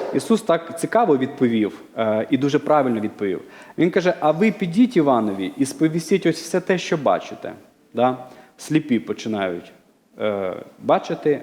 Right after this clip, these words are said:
глухі починають чути, хворі оздоровлюються, мертві воскреша-, е, встають, воскресають, убогим звіщається Євангеліє.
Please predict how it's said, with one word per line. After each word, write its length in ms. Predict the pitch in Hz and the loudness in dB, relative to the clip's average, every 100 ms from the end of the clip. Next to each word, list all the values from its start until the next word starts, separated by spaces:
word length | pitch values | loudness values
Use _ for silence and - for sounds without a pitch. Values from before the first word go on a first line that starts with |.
| - | -6
глухі 280 | 117 127 120 | -6 -4 -6
починають 580 | - - 104 95 90 - | -6 -8 -8 -6 -8 -6
чути, 500 | - 175 160 151 - - - _ | -2 0 2 0 -2 -18 -20 _
хворі 460 | - 131 113 95 - - | -8 2 4 2 -4 -6
оздоровлюються, 840 | 101 127 175 180 170 151 151 127 | -4 2 2 4 2 0 -2 -2
мертві 520 | 113 135 120 - 95 - | 2 2 2 -4 -10 -6
воскреша-, 600 | 120 - 143 - 175 165 | -8 -4 -6 -2 0 0
е, 440 | 127 117 113 110 107 | 0 0 2 2 0
встають, 500 | - 139 165 190 135 | -2 -2 0 -2 -4
воскресають, 800 | 110 - - 135 190 180 160 - - - - - | -8 -8 -8 2 4 4 2 -2 -18 -20 -20 -6
убогим 440 | 127 160 156 143 | 0 2 4 2
звіщається 640 | - 139 160 135 135 131 | 0 -2 2 4 2 -2
Євангеліє. 580 | 131 127 95 90 92 - | -2 -2 -4 -6 -10 -12